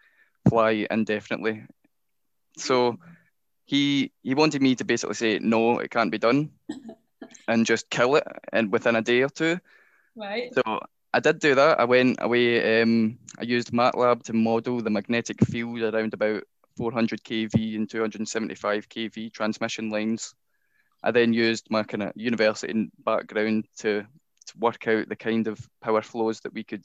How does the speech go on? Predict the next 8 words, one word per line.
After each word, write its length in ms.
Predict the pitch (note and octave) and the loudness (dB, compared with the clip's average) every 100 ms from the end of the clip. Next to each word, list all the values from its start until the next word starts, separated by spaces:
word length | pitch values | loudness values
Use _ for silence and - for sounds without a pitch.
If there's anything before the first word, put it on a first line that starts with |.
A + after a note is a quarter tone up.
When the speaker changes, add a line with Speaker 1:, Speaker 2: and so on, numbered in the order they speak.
| _ | _
Speaker 1:
expect 500 | G2+ - - G#2+ - | -10 -8 -2 -2 -2
to, 100 | A2+ G2 _ _ _ _ _ - | -8 -12 _ _ _ _ _ -14
to 60 | G#2 | -2
get 320 | A#2+ B2 - | 2 4 2
from 180 | B2+ A2+ | 0 0
the 60 | |
magnetic 480 | G#2+ - G#2 - G2 | 0 -2 -4 -2 -2
field. 360 | - A2+ A#2+ | -2 -2 -6